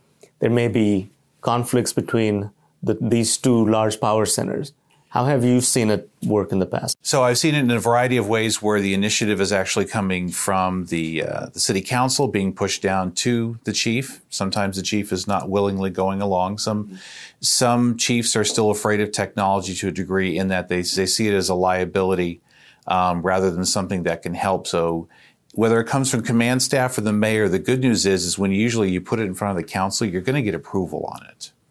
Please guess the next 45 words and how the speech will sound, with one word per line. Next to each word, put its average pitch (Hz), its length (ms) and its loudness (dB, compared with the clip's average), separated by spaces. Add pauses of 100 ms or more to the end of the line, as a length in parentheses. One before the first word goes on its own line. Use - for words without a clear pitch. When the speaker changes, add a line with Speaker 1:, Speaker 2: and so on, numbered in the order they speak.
(220)
Speaker 2:
So 92 380 0 (300)
accomplishing 135 640 0
how 120 220 0
you 120 200 2
get 101 200 -2
to 90 100 -2
the 85 80 -4
place 95 320 0
to - 100 -12
get 90 140 -4
your 85 160 -6
funding 85 500 -2 (340)
isn't 110 240 0
as 101 200 2
difficult 95 440 0
as 87 60 -2
it 87 80 -2
is 90 220 0
in 85 140 -4
other 95 180 0
particular 90 480 -4
projects, 82 640 -4 (400)
but 101 220 -2
you 117 40 0
need 135 180 2
to 123 60 0
be 107 140 2
sensitive 117 560 0
of 90 60 -2
the 90 100 0
fact 90 440 -2
that 82 360 0
if 90 320 -4
your, 92 420 0
uh, 85 220 0
council 127 480 0
or 123 380 2
your 90 180 0
mayor 98 420 0
or 90 80 0
city 90 300 -2
minis-, 110 420 -2
administrator 90 640 -2
trying 90 440 -4
to 82 380 -4